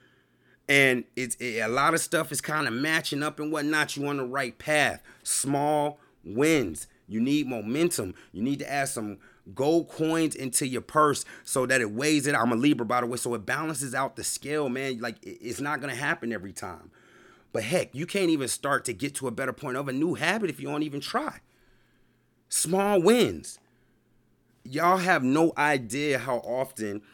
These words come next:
like, we just talk about the smoothie, man. Like, I wanna be a more thankful and grateful person. So,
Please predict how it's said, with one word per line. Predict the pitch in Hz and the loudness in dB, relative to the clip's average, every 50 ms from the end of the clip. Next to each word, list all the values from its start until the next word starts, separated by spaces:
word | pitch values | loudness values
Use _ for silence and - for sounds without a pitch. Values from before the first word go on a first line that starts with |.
| _ _ _ _ - | _ _ _ _ -6
like, | - 104 107 104 101 104 - _ _ _ _ _ _ _ _ _ _ _ _ _ _ _ _ _ _ _ _ _ - | 0 2 2 2 2 0 -6 _ _ _ _ _ _ _ _ _ _ _ _ _ _ _ _ _ _ _ _ _ 0
we | 135 175 | 2 2
just | 190 196 202 - | 2 2 2 0
talk | 208 196 180 | 0 0 -2
about | 190 156 160 165 - | -2 -2 -4 -6 -4
the | 117 | -4
smoothie, | - - 110 110 135 147 170 175 156 143 135 127 | -4 -4 -4 -4 -2 -2 -2 -2 -2 -4 -6 -6
man. | 123 135 143 147 143 135 | -4 -4 -2 0 0 0
Like, | 131 120 117 | 0 -2 -2
I | 127 | -2
wanna | 147 156 160 156 | -2 -2 -2 -2
be | 127 139 147 143 135 | -2 -2 -2 -2 -2
a | 127 | -4
more | 123 127 123 131 123 120 117 113 _ _ _ - | -4 -4 -4 -2 -2 -4 -4 -6 _ _ _ -6
thankful | - 131 139 131 120 - 135 123 | -4 -2 -2 -2 -4 -4 -4 -4
and | 117 107 95 | -4 -4 -4
grateful | 110 131 135 - - 120 | -4 -4 -4 -4 -8 -12
person. | - - 143 139 147 - - 113 | -8 -4 -2 -2 0 0 -2 -4
So, | - 120 113 113 104 | -4 -2 -2 -4 -4